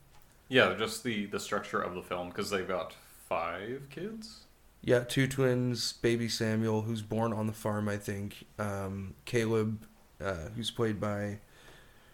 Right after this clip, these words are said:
Speaker 2: uh, Harvey Scrimshaw, which doesn't sound like a real name,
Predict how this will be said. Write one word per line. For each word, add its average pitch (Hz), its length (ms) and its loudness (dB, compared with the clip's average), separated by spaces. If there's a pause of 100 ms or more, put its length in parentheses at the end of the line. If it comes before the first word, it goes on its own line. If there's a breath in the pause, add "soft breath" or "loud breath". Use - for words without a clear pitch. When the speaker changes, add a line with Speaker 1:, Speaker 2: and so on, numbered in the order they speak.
(1120 loud breath)
Speaker 2:
uh, 120 520 0
Harvey 131 720 2
Scrimshaw, 110 1040 2 (120)
which - 420 4
doesn't 139 320 10
sound 107 280 4
like 104 120 2
a 98 60 2
real 98 240 2
name, 92 360 -4